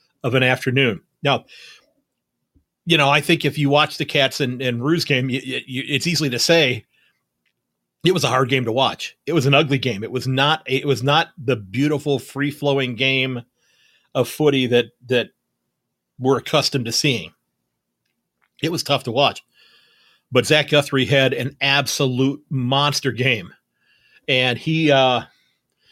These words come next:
you know, he had himself twenty-eight disposals. He had thirteen marks. He had a couple of tackles. And, you know, like I said, this is, this is a young man who gets, uh,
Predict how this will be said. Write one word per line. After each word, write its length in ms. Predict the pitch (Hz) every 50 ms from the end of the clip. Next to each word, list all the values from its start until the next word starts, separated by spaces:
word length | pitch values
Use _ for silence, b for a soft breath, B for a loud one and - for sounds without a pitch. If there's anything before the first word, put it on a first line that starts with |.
| b b b
you 80 | - 127
know, 20 |
he 160 | 120 165 180
had 140 | 143 156 151
himself 300 | 143 123 - 151 131 -
twenty-eight 420 | - - 147 156 156 156 156 156 143
disposals. 460 | 131 - - 151 143 123 151 143 -
He 60 | 139
had 180 | 131 113 - -
thirteen 360 | 151 147 143 - 147 143 135
marks. 540 | 139 135 135 135 123 - - - - - _ _ _ _ _ _ _ _ _ _ _ -
He 60 | 143
had 60 | 127
a 40 | 120
couple 260 | - - 151 - 147
of 80 | 135 127
tackles. 520 | - 147 139 139 131 131 131 131 120 -
And, 320 | - 156 135 120 123 127 -
you 120 | 143 139
know, 220 | 127 127 123 - - -
like 160 | - 135 156
I 40 | 139
said, 200 | - 147 127 117
this 140 | 175 - 214
is, 280 | 160 - 170 165 -
this 180 | - 185 165 -
is 100 | 190 139
a 80 | 180 -
young 180 | 151 151 143
man 220 | 147 147 147 143 139
who 100 | 147 127
gets, 320 | 139 151 135 123 - -
uh, 320 | 143 139 131 127 120 113